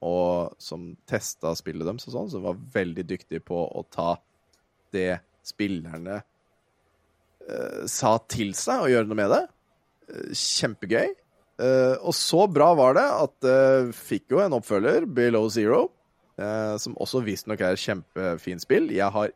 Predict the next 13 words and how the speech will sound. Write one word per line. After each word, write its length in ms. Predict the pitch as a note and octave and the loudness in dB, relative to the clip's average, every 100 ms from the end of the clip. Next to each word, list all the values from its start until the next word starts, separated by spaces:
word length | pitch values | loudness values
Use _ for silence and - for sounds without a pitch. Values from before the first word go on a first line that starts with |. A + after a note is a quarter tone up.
| _ - | _ -8
ikke 220 | - G2 | -6 -8
spilt 300 | - F#2 - | -8 -12 -2
det 200 | C3 G3 - | 0 0 -2
fordi 500 | - G2+ F2 D#2+ F#2+ | -12 -12 -12 -12 -8
jeg 240 | F#2 F#2+ C#2 | -4 -4 -4
er 240 | E2 F2 F2 | -4 -6 -6
redd. 180 | - _ _ _ _ _ | -12 _ _ _ _ _
Eh, 460 | E2+ E2 E2+ E2+ E2 | -14 -10 -10 -10 -8
har 100 | G#2 | -6
du 80 | G2 F#2+ | -4 -6
spilt 240 | F2 - | -8 -8
det, 160 | F2 F2 | -6 -6
Stian? 240 | F#2+ B3+ | -4 -6